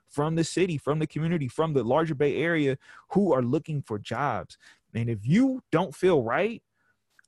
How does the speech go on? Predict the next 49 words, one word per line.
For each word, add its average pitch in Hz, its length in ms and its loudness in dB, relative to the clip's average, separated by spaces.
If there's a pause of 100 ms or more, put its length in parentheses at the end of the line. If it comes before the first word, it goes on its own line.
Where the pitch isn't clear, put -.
I 170 160 2
do 175 300 0
not 202 260 0
think 185 220 -2
you're 180 100 -2
gonna 170 180 2
be 170 140 2
able 156 180 0
to 143 60 -6
sustain 160 520 -2
and 147 80 -2
maintain 151 500 -2
your 123 180 0
job. 120 520 -2 (160)
If 113 160 -6
you 196 140 2
can't 165 300 -2
speak 156 300 -4
up 139 100 2
and - 80 -4
advocate 139 460 -2
for 139 100 -4
yourself 135 640 0 (160)
when 131 220 0
you're 143 200 2
at 139 220 0
work 208 220 0
in 196 40 -4
a 196 60 -2
professional 175 580 0
manner, 226 460 -4
whatever 143 380 4
that 147 320 2
means, 247 400 -10 (1200)
I 135 160 0
mean, 143 360 0
how 151 260 0
are 160 60 0
you 160 160 0
gonna, 147 280 0
how 156 160 -2
are 214 60 4
you 208 160 -2
gonna 185 160 0
feel 156 200 0
good 160 220 2
at 143 140 0
night 139 360 -2
when 135 440 0